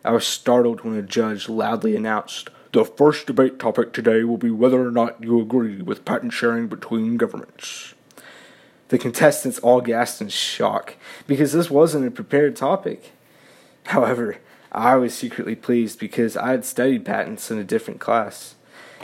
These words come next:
I had followed a recent news story on them covered by the national media.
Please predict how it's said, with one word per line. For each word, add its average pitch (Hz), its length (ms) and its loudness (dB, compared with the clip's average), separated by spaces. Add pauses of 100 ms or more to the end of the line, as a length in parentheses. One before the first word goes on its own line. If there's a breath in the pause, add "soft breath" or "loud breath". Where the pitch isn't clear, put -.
(160 loud breath)
I 113 140 2
had 117 300 0
followed 127 340 2
a 113 60 -6
recent 120 400 -4
news 117 240 -2
story 110 320 -2
on - 180 -4
them 113 260 -6 (360 loud breath)
covered 127 280 2
by 117 140 0
the 113 80 0
national 117 480 -4
media. 113 400 -4